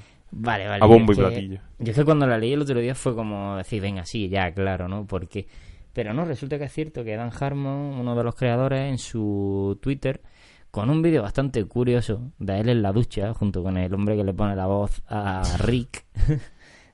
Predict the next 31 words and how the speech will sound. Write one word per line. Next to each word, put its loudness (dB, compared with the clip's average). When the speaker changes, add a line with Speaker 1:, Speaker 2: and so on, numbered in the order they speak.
Speaker 1:
anunciaron 0
que -4
les -6
habían -4
dado -2
vía 0
libre -2
para 2
setenta 0
capítulos -6
más -6
de -2
Rick -4
and -4
Morty. -4
O -8
sea, -6
setenta -8
capítulos -8
de -6
gloria. -4
Speaker 2:
Que 4
eso 6
son, 6
¿cuántas 4
temp-, 0
eso 2
podrían 4
ser -2
cuántas 0
temporadas? 0